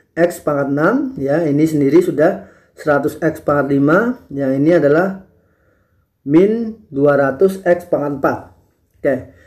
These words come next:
tapi sekali lagi X pangkat empatnya kan koefisien aslinya kan nol kan, jadi kita harus tambahkan lagi, kita kurangkan maksud saya ya, kita kurangkan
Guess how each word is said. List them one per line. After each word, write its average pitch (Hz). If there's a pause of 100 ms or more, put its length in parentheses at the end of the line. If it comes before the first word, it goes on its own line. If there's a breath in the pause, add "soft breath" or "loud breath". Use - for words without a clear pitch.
(200 soft breath)
tapi 135
sekali 175
lagi 160
X -
pangkat 156
empatnya 160
kan 214
koefisien 165
aslinya 165
kan 170
nol 160
kan, 147
jadi 127
kita 165
harus 151
tambahkan 139
lagi, 160 (1400)
kita 160
kurangkan 165
maksud 131
saya 135
ya, 147 (180)
kita 135
kurangkan 143